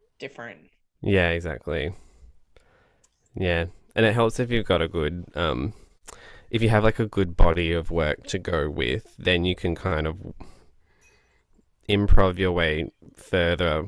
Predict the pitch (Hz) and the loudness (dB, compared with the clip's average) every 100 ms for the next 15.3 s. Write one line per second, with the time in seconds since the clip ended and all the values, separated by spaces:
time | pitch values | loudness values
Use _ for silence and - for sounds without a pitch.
0 | 101 90 82 69 - - - 90 92 87 | -6 -6 -2 -2 -4 -8 -8 -4 -2 -2
1 | 73 76 62 50 - - - - _ - | -2 -2 -4 -4 -10 -12 -14 -20 _ -20
2 | _ _ _ _ 190 208 175 165 - _ | _ _ _ _ -4 -2 0 -4 -10 _
3 | _ _ _ 92 82 71 95 _ _ _ | _ _ _ -4 -2 -2 -6 _ _ _
4 | _ _ _ _ 226 - 240 220 220 214 | _ _ _ _ -6 0 2 4 2 -2
5 | - _ _ - 233 220 233 240 - 262 | -6 _ _ -6 -4 -2 -4 -6 -6 -6
6 | 262 262 - - - 185 202 - - - | -4 -8 -10 -20 -20 -20 -20 -20 -20 -6
7 | 214 202 202 202 196 - - _ - - | -2 0 0 -2 -6 -16 -20 _ -20 -10
8 | 196 202 - 247 254 269 277 285 440 523 | -8 -8 -8 -8 -6 -4 -6 -6 -10 -8
9 | 508 466 - 110 95 90 92 - 110 - | -8 -10 -6 0 2 4 2 0 0 0
10 | 107 101 - 98 98 92 - 101 92 - | 2 2 0 2 4 4 0 -2 4 4
11 | 92 92 90 87 87 85 85 85 85 82 | 4 0 -2 -2 0 -2 -2 -2 2 2
12 | 90 - - - 247 254 254 262 311 359 | 0 -8 -12 0 2 2 0 -4 -4 -8
13 | 359 - 233 226 220 247 240 - 185 185 | -12 -8 -4 -4 -4 -8 -8 -4 -6 -6
14 | 196 190 190 233 247 277 285 277 208 180 | -10 -10 -8 -8 -6 -6 -6 -8 -8 -6
15 | 185 262 285 | -8 -12 -14